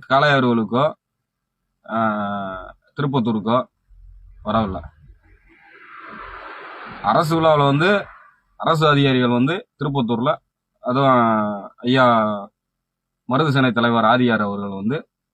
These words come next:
ஆ, வந்தாங்க. வந்து குரு பூஜை சிற-, சீரும் சிறப்புமாக நடைபெற்றது.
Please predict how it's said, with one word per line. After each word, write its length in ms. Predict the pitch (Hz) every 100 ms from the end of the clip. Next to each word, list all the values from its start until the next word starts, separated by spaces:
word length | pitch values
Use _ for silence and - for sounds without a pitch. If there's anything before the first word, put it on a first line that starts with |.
| _ _ _ _ _ _ 101
ஆ, 80 | 104 98 92 90 92 - _ _ _ _
வந்தாங்க. 480 | 110 117 104 92 - _ _ _ _ _ _ _ _ _ _ _ _ _
வந்து 280 | 120 123 135 131 117 110 104 101 95 92 - _ _ _ - _ _ _ _ _ _ _
குரு 160 | 110 139
பூஜை 240 | 123 135
சிற-, 580 | 123 120 113 107 107 104
சீரும் 320 | 104 139 127
சிறப்புமாக 440 | 113 117 107 104 117 120 95 90 - _ _ _ _ _ _
நடைபெற்றது. 600 | 113 117 104 95 90